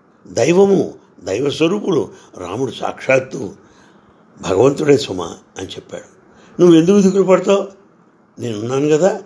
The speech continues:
నాతో పంపించు" అని, "వాళ్ళు కేవలం మానవ మాతృలుగా నీ కుమారులాగానే ఎందుకు అనుకుంటావు?" అన్నాడు. అంటూ విశ్వామిత్రుడు తన వెంట రామలక్ష్మణులు తీసుకొని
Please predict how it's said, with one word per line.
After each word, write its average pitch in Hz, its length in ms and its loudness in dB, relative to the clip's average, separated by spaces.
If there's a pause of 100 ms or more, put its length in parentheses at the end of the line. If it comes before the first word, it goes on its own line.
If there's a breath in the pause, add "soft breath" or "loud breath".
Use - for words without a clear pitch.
(140)
నాతో 92 300 0
పంపించు" 175 720 -2 (300)
అని, 107 160 -6
"వాళ్ళు 135 280 0
కేవలం 143 680 0 (280 loud breath)
మానవ 147 300 0
మాతృలుగా 127 720 0 (320 loud breath)
నీ 151 120 4
కుమారులాగానే 131 960 0 (260 loud breath)
ఎందుకు 156 280 2
అనుకుంటావు?" 160 560 2 (320)
అన్నాడు. 78 340 -12 (520)
అంటూ 120 360 -6 (240)
విశ్వామిత్రుడు 131 840 0 (260 loud breath)
తన 104 140 -2
వెంట 135 320 -2 (580 loud breath)
రామలక్ష్మణులు 139 720 0
తీసుకొని 113 560 -8